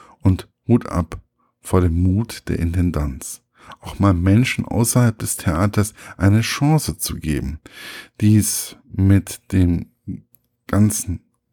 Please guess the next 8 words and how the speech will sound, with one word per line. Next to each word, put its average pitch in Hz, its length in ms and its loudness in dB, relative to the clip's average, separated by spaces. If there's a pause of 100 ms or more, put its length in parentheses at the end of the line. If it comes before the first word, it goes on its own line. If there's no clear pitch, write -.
(200)
wirklich 107 600 0 (180)
einen 95 220 4
besonderen 95 640 2
Farbtupfer - 880 -6 (440)
und - 280 -4
rundet 90 420 0 (340)
es - 240 -10
ab. 80 340 -6